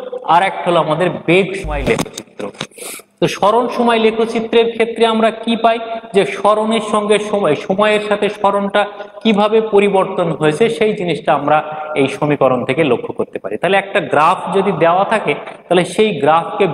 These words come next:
বিশ্লেষণ করলে আমরা বলতে পারবো যে এই গ্রাফে সময়ের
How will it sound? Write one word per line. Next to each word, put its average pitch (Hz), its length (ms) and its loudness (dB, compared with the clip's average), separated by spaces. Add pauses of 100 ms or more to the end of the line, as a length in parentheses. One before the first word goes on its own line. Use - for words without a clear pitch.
(320)
বিশ্লেষণ 190 560 0
করলে 196 260 0
আমরা 180 220 0
বলতে 165 360 0
পারবো - 380 2 (260)
যে 151 120 4
এই 190 420 2
গ্রাফে 165 500 2 (520)
সময়ের 202 500 0